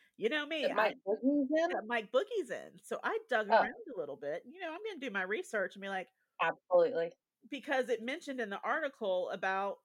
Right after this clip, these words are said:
Speaker 1: Doctor Will having a restraining order. And I'm like, "I, this can't be the same Doctor Will, right?" <laughs> how many are, Doctor Wills are there, but they can't be the same one. So I poked around. Apparently, a couple years ago, a few years ago,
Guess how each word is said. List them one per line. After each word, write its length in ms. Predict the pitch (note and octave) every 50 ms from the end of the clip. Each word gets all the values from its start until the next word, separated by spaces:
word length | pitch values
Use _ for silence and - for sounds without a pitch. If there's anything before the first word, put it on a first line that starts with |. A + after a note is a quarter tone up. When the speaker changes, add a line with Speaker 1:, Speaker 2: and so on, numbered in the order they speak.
| _ _ _ _ _ _ _ _ -
Speaker 1:
Doctor 320 | F#3+ G3+ - - - B3 C4+
Will 180 | G3 F3 F3
having 280 | A3+ F3+ E3+ E3+ F3+ G3
a 20 |
restraining 480 | A3 A3 - C4 C#4+ D4+ C#4 C4 A3 F#3
order. 160 | D#3+ D3 D#3+
And 100 | D#3+ F3
I'm 60 | F#3
like, 180 | F#3+ F#3+ F#3+ -
"I, 220 | B3+ C4 C#4 C#4 G#3+ G#3
this 180 | C#4 C4+ C4+
can't 240 | - C4+ B3 A3+ A3
be 80 | G#3+ A3
the 100 | G3 G#3
same 240 | - G3+ F3 F3 F3
Doctor 300 | F3 D3+ - - E3 D3+
Will, 240 | D3 C#3 C3+ A2 - D#3
right?" 260 | F3 F#3 - A4+ -
<laughs> 240 | - - G#5+ F#5 - _ _ - C4
how 100 | D4 D4+
many 220 | C#4 B3+ B3 A#3+
are, 100 | F#3+ E3
Doctor 300 | D#3+ E3 D#3+ D#3+ - E3
Wills 220 | D#3 D#3 C#3 D#3 F#3+
are 160 | G#3+ A3 F#3+
there, 160 | D#3+ C#3+ C#3+
but 120 | D3+ - -
they 80 | F#3+
can't 240 | - - C#4 G#3+ F3+
be 80 | F3 E3+
the 80 | F3+
same 280 | - - D#3 D3 D#3 E3+
one. 340 | G#3 A#3 G3+ A#2+ F2 - - _ _ _ _ _ _ _ _ _ _
So 320 | - - C4+ C4 B3+ B3 G#3+
I 140 | - G#3 G3+ - - -
poked 240 | C#4 C4+ - - G#4
around. 540 | F#4+ D4+ G#3 F3+ E3 D#3 D#3 C#3+ E3 F3+ - _ -
Apparently, 920 | G#3 G#3 - - G4 A#4 C5 C5 A4 - - F#3+ F#3 F3 E3+ F#3 A3 A#3+ - _ _ _ _ _ _ _ _ _ _ _ _ _ _ _ _ _ _ _ - _ _ _ _ _ _ _ _ _ _ _ _ - A#3
a 40 |
couple 320 | A#3 - D#4+ C#4+ - A4 F#4
years 280 | C#4 G#3 G3 F#3+ F3
ago, 180 | F#3 E3+ F3 F3
a 60 | F#3+
few 160 | G#3 - C#4
years 300 | C4+ A#3+ G3 F3+ F3+ D#3+
ago, 500 | F3 D#3+ F3 D#3+ D3+ D3+ D#3+ F3+ G#3+ -